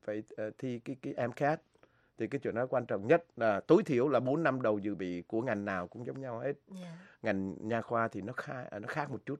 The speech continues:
Speaker 1: và ngành dược hay khác một chút cái ngành y khoa.
Speaker 2: Dạ.
Speaker 1: Nhưng mà quan trọng nhất là nếu mình đủ kiến thức để mình thi đậu những cái,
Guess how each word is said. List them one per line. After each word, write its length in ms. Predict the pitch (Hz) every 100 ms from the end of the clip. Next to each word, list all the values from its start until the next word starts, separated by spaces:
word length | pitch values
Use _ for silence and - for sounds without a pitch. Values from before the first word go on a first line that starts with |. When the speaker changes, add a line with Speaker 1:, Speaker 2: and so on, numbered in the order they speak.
| _
Speaker 1:
và 100 | -
ngành 200 | 95 90 85
dược 260 | 101 85 _ - _
hay 140 | - 104
khác 240 | 127 135
một 100 | 107 -
chút 100 | 127 -
cái 100 | 127
ngành 360 | 104 87 85 85 - _
y 140 | - 107
khoa. 300 | 120 110 107 -
Speaker 2:
Dạ. 200 | 190 175 -
Speaker 1:
Nhưng 200 | 127 123
mà 80 |
quan 200 | 98 - -
trọng 240 | 87 87
nhất 160 | 120 151
là 220 | 127 123 -
nếu 200 | 117 151
mình 220 | 131 110
đủ 240 | 87 98 110
kiến 120 | 156
thức 180 | 143 -
để 100 | -
mình 140 | 135 117
thi 180 | 127 117
đậu 240 | 92 82
những 160 | 92 92
cái, 140 | 131